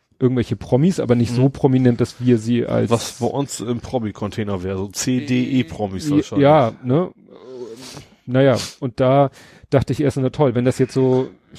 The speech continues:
Speaker 1: das geht irgendwie, ich glaub, eineinviertel Stunde oder so, wenn das jetzt so eineinviertel Stunde weitergeht, dann war es verschenktes Geld, weil du
Speaker 2: Mhm.
Speaker 1: verstehst die Gags einfach nicht,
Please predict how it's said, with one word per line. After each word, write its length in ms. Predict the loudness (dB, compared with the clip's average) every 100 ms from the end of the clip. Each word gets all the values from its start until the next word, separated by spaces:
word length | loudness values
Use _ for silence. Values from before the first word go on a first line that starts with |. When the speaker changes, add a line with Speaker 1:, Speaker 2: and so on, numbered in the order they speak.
| -18 -16
Speaker 1:
das 140 | -8
geht 120 | -6
irgendwie, 300 | -6 -6 -8
ich 80 | -8
glaub, 140 | -8 -4
eineinviertel 420 | -4 -2 -6 -8
Stunde 280 | -2 0 0
oder 140 | 0
so, 80 | 2
wenn 100 | 0
das 100 | 2
jetzt 120 | 0
so 60 | 0
eineinviertel 400 | 0 0 -2 -4
Stunde 260 | -4 -2
weitergeht, 400 | 2 2 2 2
dann 120 | 2 2
war 140 | 2
es 500 | 0 -6 -20 -20 -18
verschenktes 440 | -8 -2 0 -2 4
Geld, 180 | 4 4
weil 80 |
du 60 | -2
Speaker 2:
Mhm. 60 | -2
Speaker 1:
verstehst 400 | 0 0 0 -2
die 60 |
Gags 280 | 0 0 0
einfach 300 | -2 0 -2
nicht, 300 | -2 -4 -4